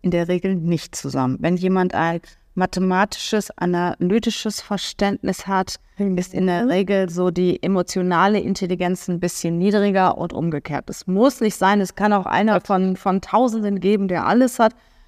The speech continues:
Speaker 1: Aber die Regel ist so, also entweder einer ist eher logisch, mathematisch intelligent oder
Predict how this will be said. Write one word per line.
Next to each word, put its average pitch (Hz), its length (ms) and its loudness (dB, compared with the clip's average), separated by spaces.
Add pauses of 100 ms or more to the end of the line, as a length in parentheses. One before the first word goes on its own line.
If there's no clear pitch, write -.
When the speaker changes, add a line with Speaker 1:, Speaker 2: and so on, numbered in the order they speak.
(140)
Speaker 1:
Aber 180 200 2
die 175 120 0
Regel 185 320 0
ist 175 220 -2
so, 180 160 -2
also 165 240 -2
entweder 180 580 -2
einer 170 300 -2
ist - 180 -8 (500)
eher 170 460 0
logisch, 208 540 0
mathematisch 180 720 0
intelligent 196 800 0 (120)
oder 175 540 2